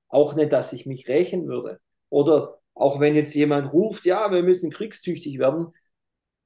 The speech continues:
dann fühle ich mir, mir rein, nee, mein Herz sagt nicht, dass ich kriegstüchtig sein muss. Und wenn diese Botschaft, dieser einfache Trick zum Beispiel angewendet würde von allen Menschen, da gäb's keinen Krieg.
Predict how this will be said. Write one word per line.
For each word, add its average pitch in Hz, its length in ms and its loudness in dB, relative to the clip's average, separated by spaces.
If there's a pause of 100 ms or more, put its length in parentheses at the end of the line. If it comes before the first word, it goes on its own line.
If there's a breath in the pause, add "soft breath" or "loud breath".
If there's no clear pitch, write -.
dann 104 100 -18
fühle 135 220 -6
ich 123 120 -8
mir, 120 200 -10
mir 110 160 -6
rein, 113 320 -6 (540)
nee, 156 280 -4
mein 107 220 -6
Herz 123 280 -4
sagt 139 220 -4
nicht, 156 160 -4
dass 156 220 -4
ich - 140 -20
kriegstüchtig - 600 -16
sein 92 260 -8
muss. - 300 -18 (500)
Und 127 200 -6
wenn 139 280 -2 (140)
diese 208 360 -2
Botschaft, 175 720 2 (760)
dieser 196 320 -2
einfache 165 520 -4
Trick - 300 -6
zum 151 140 -4
Beispiel 139 340 -4
angewendet 156 800 -2
würde 202 400 -2
von 135 180 -6
allen 185 400 0
Menschen, 165 480 -6 (1400)
da 127 140 2
gäb's 147 360 0
keinen 139 240 -8
Krieg. - 360 -4